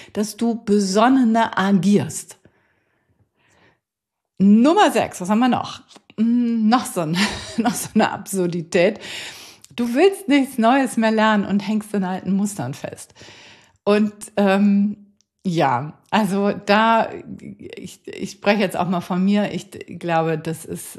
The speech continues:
äh, absoluter Bullshit. Ich glaube tatsächlich, ähm, wir älteren ArbeitnehmerInnen,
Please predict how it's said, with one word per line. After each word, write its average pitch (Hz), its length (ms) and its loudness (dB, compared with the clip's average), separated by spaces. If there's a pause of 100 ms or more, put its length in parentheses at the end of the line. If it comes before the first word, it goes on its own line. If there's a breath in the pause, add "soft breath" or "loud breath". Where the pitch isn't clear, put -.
äh, - 480 -14
absoluter 156 480 -4
Bullshit. 143 600 -6
Ich - 160 -16
glaube 170 380 0
tatsächlich, 170 720 -8 (580 loud breath)
ähm, 165 800 -2 (120)
wir 170 580 -2 (220)
älteren 180 520 2
ArbeitnehmerInnen, 180 1700 2